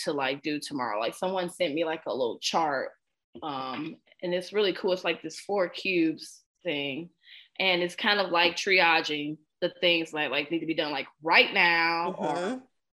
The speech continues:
Speaker 1: need to be done, then, you know, some near distant future. And, like, it's basically like that. So you can kind of help yourself not to feel bad about the things that you don't get done all the time, because
Speaker 2: Okay.
Speaker 1: well, it's not really something that needs to be done every day anyway. You just
Speaker 2: Right.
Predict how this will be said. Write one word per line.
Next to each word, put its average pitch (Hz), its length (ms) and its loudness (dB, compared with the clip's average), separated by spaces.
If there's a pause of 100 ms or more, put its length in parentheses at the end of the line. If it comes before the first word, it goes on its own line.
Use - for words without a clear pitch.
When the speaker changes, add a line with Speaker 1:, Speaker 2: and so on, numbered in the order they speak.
(260)
Speaker 1:
need 196 220 2
to 208 40 0
be 202 180 0
done, 185 540 2 (680)
then, 208 120 2
you 220 60 4
know, 180 220 2
some 180 260 0
near 185 220 4
distant 185 420 0
future. 165 560 0
And, 175 200 0
like, 175 280 2
it's 190 180 2
basically 170 840 2
like 170 200 0
that. 175 220 4
So 185 120 2
you 175 200 0
can 180 160 -4
kind 185 240 0
of 160 240 -2 (120)
help 208 260 2
yourself 180 540 4
not 190 240 2
to 190 160 -6
feel 185 240 4
bad 170 240 6
about 160 240 0
the 127 120 -20
things 165 280 -2
that 151 220 0 (360)
you 175 100 4
don't 170 200 2
get 165 160 0
done 156 220 0 (260)
all 190 320 8
the 196 100 0
time, 156 400 0
because 160 400 -2
Speaker 2:
Okay. 147 160 -6
Speaker 1:
well, 180 120 4
it's 180 100 -6
not 196 160 6
really 180 200 2
something 175 360 -2
that 165 120 4
needs 165 180 0
to 160 60 -14
be 160 120 0
done 165 200 0
every 156 240 -4
day 151 300 -2
anyway. 208 340 4
You 165 120 2
just 160 180 -4
Speaker 2:
Right. 135 160 2